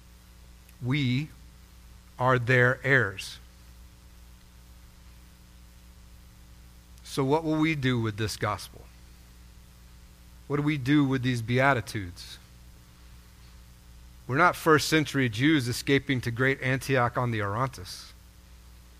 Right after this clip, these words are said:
Our entire religious system has not been burned to the ground,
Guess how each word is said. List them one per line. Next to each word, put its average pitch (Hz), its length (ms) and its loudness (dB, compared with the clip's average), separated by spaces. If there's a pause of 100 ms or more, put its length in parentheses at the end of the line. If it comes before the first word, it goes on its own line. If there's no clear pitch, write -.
(360)
Our 135 160 8
entire 151 440 10
religious 139 400 2
system 135 440 -2 (360)
has 131 200 0
not 147 260 6
been 151 200 4
burned 147 280 6
to 156 80 0
the 156 80 4
ground, 127 480 2